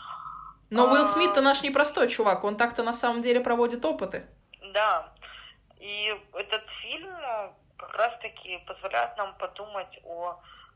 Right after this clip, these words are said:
Speaker 2: нравственной стороне науки.
Speaker 1: Опа.
Speaker 2: Ну да, потому что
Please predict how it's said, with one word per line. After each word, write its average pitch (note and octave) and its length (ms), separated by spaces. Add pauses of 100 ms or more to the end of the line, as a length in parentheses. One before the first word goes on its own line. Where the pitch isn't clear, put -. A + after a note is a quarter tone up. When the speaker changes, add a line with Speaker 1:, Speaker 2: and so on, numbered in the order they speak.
Speaker 2:
нравственной F#3 600 (100)
стороне F3 400
науки. F3+ 640 (680)
Speaker 1:
Опа. F#3+ 400 (540)
Speaker 2:
Ну G#3+ 320
да, A3 420
потому G#3 400
что A3+ 880